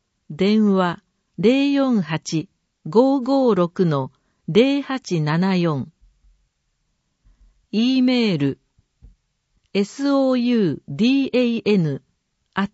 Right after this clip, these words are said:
トマークエスピーイーシードットイーディードットジェーピー。返信、月曜から金曜、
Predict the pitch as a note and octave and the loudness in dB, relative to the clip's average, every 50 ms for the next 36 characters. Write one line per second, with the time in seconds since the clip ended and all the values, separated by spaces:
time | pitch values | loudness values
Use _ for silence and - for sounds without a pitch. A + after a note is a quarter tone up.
0 | _ - A#3+ A3+ A3+ A3 G#3 F#3+ E3+ - - D3+ C#3+ C3+ - _ _ _ _ _ | _ 0 2 2 2 2 0 -2 -4 -6 -6 -6 -6 -6 -8 _ _ _ _ _
1 | _ _ _ - G3 G3+ - - - - - C4 C#4 C4+ C4+ C4 B3+ - B3 B3 | _ _ _ -2 -2 -2 -2 -6 -16 -8 -4 -2 0 0 0 0 -2 -2 -2 0
2 | B3 B3 A3+ - - - A#3 G#3 F3 C#3 - - _ _ - C#3+ C3+ F3 F3 - | 0 -2 -4 -6 -6 -4 -2 -2 -2 -4 -6 -10 _ _ -10 -4 -2 -2 -2 -4
3 | _ _ _ - F#3+ F3+ - _ _ _ _ - - A#3 C4 C#4 C4+ C4 A3+ B3 | _ _ _ -4 -4 -4 -6 _ _ _ _ -4 -2 0 0 2 0 0 -2 -2
4 | B3+ A#3+ A3 F3+ D3+ - _ - C3 D3 F3+ F3 - _ _ - F#3+ F#3 F3+ E3 | -2 -2 -2 -4 -6 -8 _ -8 -4 -2 -2 -2 -2 _ _ -4 -2 -2 -2 -4
5 | - _ _ _ _ - D3 C3+ F#3 A3+ A#3+ A#3+ A#3 - _ - G#3 G3 F3 C#3+ | -8 _ _ _ _ -16 -6 0 2 2 2 2 -2 -6 _ -2 -2 0 0 -2
6 | B2+ - _ _ _ _ _ _ _ _ _ _ _ _ _ _ _ _ _ _ | -4 -8 _ _ _ _ _ _ _ _ _ _ _ _ _ _ _ _ _ _
7 | _ _ _ _ _ _ _ - G#3 A3+ A3+ A#3 A3 - - G#3 G#3 G3 F#3 F3 | _ _ _ _ _ _ _ -2 0 2 2 2 0 -2 -2 -2 0 0 -2 -2
8 | - _ _ _ _ _ _ - E3+ E3 G#3+ G#3+ G#3+ - C#4 C#4+ D4 D4 C#4+ C#4+ | -6 _ _ _ _ _ _ -8 -4 0 0 0 -2 -2 -2 -2 0 0 0 -2
9 | C4+ - - F#3+ E3+ D#3 D3 - - - F3+ F3+ F#3+ F#3+ F#3 F3 E3+ E3 D3+ C3 | -4 -4 -4 -4 -2 -4 -4 -6 -4 -2 0 2 2 2 2 2 0 0 -2 -4
10 | - | -8